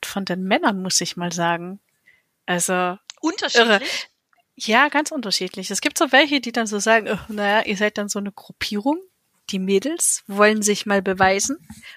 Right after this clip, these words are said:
Speaker 1: und, ähm,
Speaker 2: Ugh.
Speaker 1: packen uns dann so ein bisschen in die Schublade rein, dass wir so, so ein von diesen Clubs sind.“ Und dann
Speaker 2: Okay.
Speaker 1: gab's auch welche, die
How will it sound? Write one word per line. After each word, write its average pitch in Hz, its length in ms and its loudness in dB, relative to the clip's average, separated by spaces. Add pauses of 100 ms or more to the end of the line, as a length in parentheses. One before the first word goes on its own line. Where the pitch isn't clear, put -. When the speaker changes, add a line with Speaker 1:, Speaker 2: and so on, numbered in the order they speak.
(120)
Speaker 1:
und, 196 460 2
ähm, 190 400 2
Speaker 2:
Ugh. - 80 -20 (1040)
Speaker 1:
packen 220 380 0
uns 220 220 -4
dann 214 180 2
so 214 80 -2
ein 202 100 -8
bisschen 214 320 2
in 202 140 -10
die 196 120 -6
Schublade 202 680 0
rein, 190 240 2
dass 196 200 -2
wir 196 80 -6
so, 175 360 -2
so 165 460 -8 (1800)
ein 226 180 2
von 220 180 -4
diesen 214 240 -6 (320)
Clubs - 340 0
sind.“ 185 300 -6 (800)
Und 226 360 2
dann 220 140 0
Speaker 2:
Okay. - 80 -14
Speaker 1:
gab's 285 260 4
auch 240 200 -4
welche, 302 340 2 (160)
die 233 180 -8